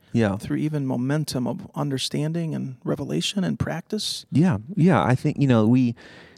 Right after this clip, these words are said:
Speaker 1: 'cause too many, too often we, um, we feel victim to the waves of emotion that we feel, instead of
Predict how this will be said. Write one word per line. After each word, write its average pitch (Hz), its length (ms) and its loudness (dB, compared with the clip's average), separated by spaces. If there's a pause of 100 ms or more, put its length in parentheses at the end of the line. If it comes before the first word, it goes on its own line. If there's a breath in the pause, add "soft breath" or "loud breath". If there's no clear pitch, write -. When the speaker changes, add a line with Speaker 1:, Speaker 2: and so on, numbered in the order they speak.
(100)
Speaker 1:
'cause 131 140 0
too 180 180 2
many, 180 160 0
too 151 260 2
often 113 520 2
we, 104 480 4
um, 101 520 2 (340)
we 113 160 2
feel 113 200 2
victim 101 580 0
to 101 640 2
the 104 180 2
waves 101 300 2
of 95 100 0
emotion 98 400 0
that 92 80 0
we 90 120 -2
feel, 82 400 -2 (580 soft breath)
instead 104 420 0
of 98 340 0